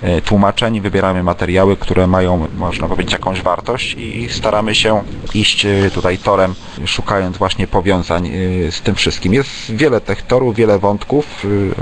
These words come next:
wątek okultystyczny. Mówię, bez tego wątku bardzo ciężko jest zrozumieć bardzo, y, wiele spraw. Dalej,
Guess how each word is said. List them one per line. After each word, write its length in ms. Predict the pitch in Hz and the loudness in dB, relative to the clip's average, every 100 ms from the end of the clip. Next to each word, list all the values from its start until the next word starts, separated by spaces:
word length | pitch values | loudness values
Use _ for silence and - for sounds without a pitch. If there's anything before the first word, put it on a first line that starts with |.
| 90 | 0
wątek 320 | 110 98 - | 0 2 -4
okultystyczny. 800 | 90 104 98 98 113 - 101 92 - - - | -2 -2 0 0 0 0 0 -2 -4 -8 -2
Mówię, 180 | 87 | 0
bez 140 | 107 - | 0 -2
tego 220 | 98 101 | 0 2
wątku 300 | 95 92 92 | 0 -2 -2
bardzo 240 | 92 - | -2 -2
ciężko 320 | - 95 - 92 | -4 -4 0 0
jest 140 | 92 | 0
zrozumieć 400 | 98 98 90 - | 0 0 0 0
bardzo, 420 | - 90 - 87 87 - - | 0 0 2 0 2 0 -2
y, 140 | 85 | 0
wiele 220 | 85 82 | 2 2
spraw. 440 | 87 - 85 65 - | 2 0 -2 -2 -2
Dalej, 420 | 113 92 78 - | 0 2 0 0